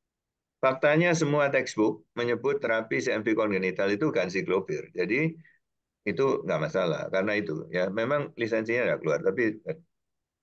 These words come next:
jadi saran saya adalah kalau, eh, ikuti ketentuan Badan pom untuk menghindari tuntutan hukum.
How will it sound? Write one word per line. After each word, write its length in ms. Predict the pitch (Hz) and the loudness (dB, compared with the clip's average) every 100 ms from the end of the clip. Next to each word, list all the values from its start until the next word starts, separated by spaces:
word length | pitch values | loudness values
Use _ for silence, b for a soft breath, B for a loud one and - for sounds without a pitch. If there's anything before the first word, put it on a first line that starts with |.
| 95 | -4
jadi 140 | 110 | -2
saran 320 | 123 113 117 | 0 2 2
saya 240 | 113 113 117 | 2 0 2
adalah 320 | 90 98 143 - b b b _ _ | 0 0 -2 -10 b b b _ _
kalau, 400 | 104 107 120 - - _ _ _ | -2 2 2 0 -4 _ _ _
eh, 480 | 107 101 98 95 87 170 - _ _ _ - - | -2 2 2 2 0 -2 -12 _ _ _ -20 -8
ikuti 400 | - 107 110 113 | -4 0 0 2
ketentuan 400 | 107 101 101 98 | 2 0 2 2
Badan 320 | 90 78 78 78 | 2 2 0 -2
pom 240 | - - | -6 -4
untuk 320 | 101 98 92 | -2 2 2
menghindari 480 | 101 85 80 87 92 | 2 2 2 4 2
tuntutan 400 | 92 87 85 80 | 2 0 0 -2
hukum. 320 | - - - | -4 -10 -12